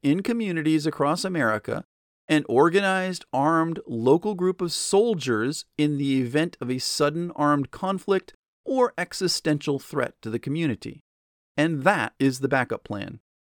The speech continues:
Unfortunately, the American people were duped into believing that the government should control the militia.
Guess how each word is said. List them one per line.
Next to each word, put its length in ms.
Unfortunately, 920
the 120
American 540
people 420
were 120
duped 560
into 220
believing 560
that 140
the 80
government 560
should 200
control 380
the 100
militia. 480